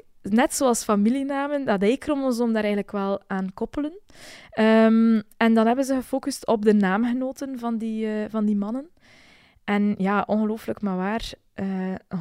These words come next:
honderd procent D N A-match. Want de dader zelf had vrijwillig deelgenomen aan het onderzoek. Dus, eh, boer Jasper, de boer van Torp,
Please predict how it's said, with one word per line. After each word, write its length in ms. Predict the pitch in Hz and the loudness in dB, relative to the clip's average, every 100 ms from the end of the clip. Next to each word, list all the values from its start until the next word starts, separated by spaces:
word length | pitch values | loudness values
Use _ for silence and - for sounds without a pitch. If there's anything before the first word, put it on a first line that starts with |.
| 165 | -4
honderd 300 | 214 226 - | -4 -6 -6
procent 640 | 214 202 208 214 208 - - | -8 -6 -4 -6 -6 -14 -8
D 40 | |
N 240 | 190 190 180 | -4 -4 -4
A-match. 580 | 190 233 233 - - - - - _ | -4 -4 -6 -10 -16 -18 -20 -20 _
Want 300 | 208 196 - | -4 -4 -2
de 100 | 190 | -2
dader 320 | 185 208 226 | 0 0 0
zelf 600 | 190 170 190 262 302 - | -2 -2 -2 -2 -4 -12
had 360 | - 220 - - | -10 -8 -8 -12
vrijwillig 540 | - 214 202 202 202 208 - - | -10 -6 -4 -2 -4 -8 -14 -14
deelgenomen 640 | 190 208 202 208 196 190 | -8 -6 -4 -4 -4 -6
aan 120 | 196 180 | -6 -8
het 140 | - | -10
onderzoek. 540 | 190 196 202 196 - _ _ _ - | -12 -10 -12 -16 -20 _ _ _ -10
Dus, 240 | 196 185 | -8 -6
eh, 160 | 190 185 185 - - - _ | -6 -6 -8 -16 -20 -20 _
boer 300 | 185 214 247 | -4 0 2
Jasper, 560 | 214 247 - - 254 - | 2 0 -2 -6 -6 -6
de 220 | 214 202 | -4 -2
boer 240 | 190 254 | 0 -2
van 220 | 254 233 214 | -2 -2 -2
Torp, 380 | 220 277 311 | 0 0 -2